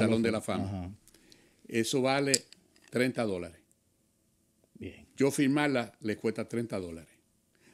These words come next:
Speaker 1: Ahora, cada ins-, inscripción que se le agregue a esa bola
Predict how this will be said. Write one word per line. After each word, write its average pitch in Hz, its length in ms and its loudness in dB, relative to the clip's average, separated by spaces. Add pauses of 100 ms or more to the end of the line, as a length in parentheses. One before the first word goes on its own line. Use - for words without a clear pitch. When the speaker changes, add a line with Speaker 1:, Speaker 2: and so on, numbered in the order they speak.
(120)
Speaker 1:
Ahora, 117 260 -2 (840)
cada 175 380 2
ins-, 180 220 0 (180)
inscripción 131 1040 4
que 113 140 0
se 113 160 2
le 110 120 6
agregue 113 540 4
a 107 60 2
esa 110 240 2
bola 98 360 -2